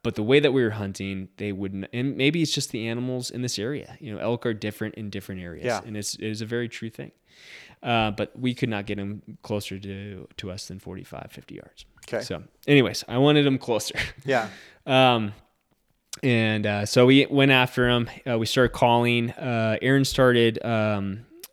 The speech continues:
Speaker 1: challenge calling, and Wade was, um, he was estrus calling. Wade,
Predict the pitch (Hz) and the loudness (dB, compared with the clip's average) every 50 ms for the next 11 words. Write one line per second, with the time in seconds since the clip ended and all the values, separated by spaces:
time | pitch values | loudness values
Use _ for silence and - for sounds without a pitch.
0 | _ - - 139 131 135 131 127 123 - - 123 123 123 120 120 120 120 120 - | _ -2 2 2 4 4 2 0 0 2 4 4 6 4 4 2 0 0 -2 -4
1 | - 117 117 113 110 110 110 107 110 113 117 117 117 117 113 82 107 113 113 110 | -6 -6 -4 -2 -2 -2 -2 0 2 4 4 4 4 2 0 -2 -4 -2 0 0
2 | 110 110 110 110 110 110 104 - - - - _ - - - - - - - - | 2 2 2 2 0 0 -2 -2 -6 -6 -10 _ -20 -20 -20 -20 -20 -20 -20 -20
3 | - _ _ _ _ - 139 117 110 104 101 98 98 95 92 95 113 - _ _ | -20 _ _ _ _ -8 -6 -4 -4 -4 -4 -4 -6 -8 -10 -10 -12 -16 _ _
4 | _ _ _ _ - 127 - 143 135 123 113 - - 120 - - 117 - - - | _ _ _ _ -14 -4 0 2 4 4 4 2 2 0 0 0 -4 -4 -4 -4
5 | 101 95 92 92 95 104 - - _ _ _ _ _ _ _ _ - 131 123 127 | -2 -2 -2 -4 -6 -8 -10 -18 _ _ _ _ _ _ _ _ -6 2 4 6
6 | 139 156 165 165 170 170 165 | 8 8 8 6 6 4 2